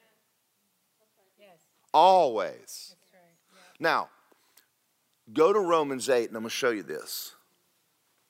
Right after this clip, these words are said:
Now, I, I'm gonna, I'm gonna tell you another one that I, the Lord gave me. He's prompting me right now while I'm preaching. Right after I got born again,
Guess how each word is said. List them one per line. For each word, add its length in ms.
Now, 240
I, 200
I'm 180
gonna, 260
I'm 160
gonna 140
tell 220
you 200
another 280
one 140
that 120
I, 200
the 100
Lord 280
gave 180
me. 80
He's 160
prompting 540
me 100
right 220
now 200
while 240
I'm 120
preaching. 440
Right 300
after 380
I 100
got 220
born 240
again, 480